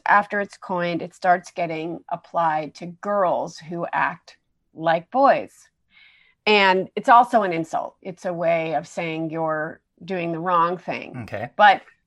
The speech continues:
Speaker 1: interestingly, you know, there were so many girls acting that way that they needed a word for them.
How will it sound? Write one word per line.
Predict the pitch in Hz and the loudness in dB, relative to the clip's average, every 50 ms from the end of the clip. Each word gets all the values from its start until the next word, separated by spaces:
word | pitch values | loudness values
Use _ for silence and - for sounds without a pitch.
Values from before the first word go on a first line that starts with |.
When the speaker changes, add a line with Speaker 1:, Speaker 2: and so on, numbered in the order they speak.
| _ - | _ -2
Speaker 1:
interestingly, | 294 370 330 415 392 - - - 269 254 240 226 220 220 214 214 214 214 196 - - | 0 0 0 0 -2 -4 0 2 2 2 4 2 2 2 2 2 0 -2 -4 -8 -8
you | - 220 | -6 -2
know, | 233 220 208 208 | -2 -2 -2 0
there | 185 202 180 | 0 -2 -2
were | 185 202 | -2 -6
so | - - - 220 220 | -8 -4 -4 -4 -2
many | 226 233 226 220 214 208 208 202 - - - 175 | -2 -4 -4 -4 -4 -4 -4 -6 -6 -8 -12 -8
girls | 160 202 220 240 240 190 185 190 160 - - | -4 0 2 4 4 4 2 0 -2 -4 -4
acting | - 277 277 - - 196 185 | -4 -4 -4 -4 -6 -6 -4
that | 180 175 170 - | -4 -4 -6 -4
way | 156 165 160 160 160 160 | -2 -2 -2 -2 -4 -4
that | 170 170 170 - | -4 -4 -4 -4
they | 185 196 190 | -4 -4 -4
needed | 185 190 226 240 214 208 170 | -4 -4 -4 -2 -2 -2 -2
a | 180 185 | -2 -2
word | 180 208 269 320 330 302 269 226 233 | -2 -2 -2 0 0 -2 -2 -4 -6
for | - - 170 156 | -8 -8 -8 -6
them. | 156 147 143 143 156 - 180 190 208 | -6 -6 -6 -6 -8 -8 -10 -10 -14